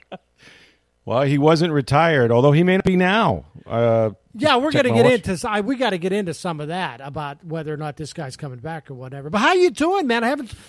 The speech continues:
Speaker 1: Boy, what is there? You, who was the M V P of the season this year? They said it was Aaron Rodgers. I think it was Rick Stroud. Every time I opened up my Twitter, every time I opened up my, my computer, my laptop, Rick Stroud breaking stories about Antonio Brown,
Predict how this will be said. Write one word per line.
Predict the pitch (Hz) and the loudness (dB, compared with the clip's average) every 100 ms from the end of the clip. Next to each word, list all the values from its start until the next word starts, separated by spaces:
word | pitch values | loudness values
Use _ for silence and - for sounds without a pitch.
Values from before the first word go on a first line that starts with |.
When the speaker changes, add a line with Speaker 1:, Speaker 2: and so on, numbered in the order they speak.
| - - | -12 -2
Speaker 1:
Boy, | 349 | 0
what | 226 294 349 - - _ _ - | 4 4 4 0 -20 _ _ -8
is | 233 160 | -6 2
there? | 277 254 | 2 2
You, | 233 233 | 0 2
who | 262 | 2
was | 339 | 0
the | 233 262 | -2 -2
M | 214 | -2
V | 208 | -4
P | 208 | -4
of | 185 | -4
the | 156 | -6
season | - 190 135 | -6 -8 -8
this | 143 123 | -10 -10
year? | 135 | -12
They | 139 160 | -8 -6
said | - 233 | -4 -4
it | |
was | 196 160 | -2 -2
Aaron | 196 175 | -2 0
Rodgers. | 180 180 170 156 _ _ _ - | 0 0 -2 -8 _ _ _ -4
I | 190 | 0
think | 320 | 4
it | 247 | 4
was | 147 | 4
Rick | 196 175 | 0 0
Stroud. | - 202 170 143 | -2 0 0 -4
Every | 175 240 | -6 -4
time | 220 233 202 | -2 -2 0
I | 190 | -2
opened | 202 196 | -2 -4
up | 190 | -6
my | 165 143 123 _ _ _ _ - | -6 -10 -12 _ _ _ _ -10
Twitter, | - 277 262 | -2 0 0
every | 214 190 | -2 -2
time | 190 196 | -4 -2
I | |
opened | 185 180 180 | -4 -2 -4
up | 175 | -4
my, | 160 151 147 - - | -6 -8 -10 -14 -12
my | 170 160 151 147 185 | -8 -6 -6 -10 -10
computer, | - 160 - 262 262 220 | -10 -8 -2 -2 -2 -4
my | 170 | -4
laptop, | 160 208 220 - 214 196 - _ _ - | 0 0 0 -2 -2 -2 -6 _ _ -2
Rick | 190 - | -2 -2
Stroud | - 196 175 | 0 0 0
breaking | 143 175 156 | -2 -4 -6
stories | 139 185 175 147 | -10 -6 -4 -6
about | 156 147 | -6 -6
Antonio | 143 135 170 156 143 139 | -8 -8 -6 -4 -6 -8
Brown, | 156 269 254 233 214 | -4 -2 -2 -4 -6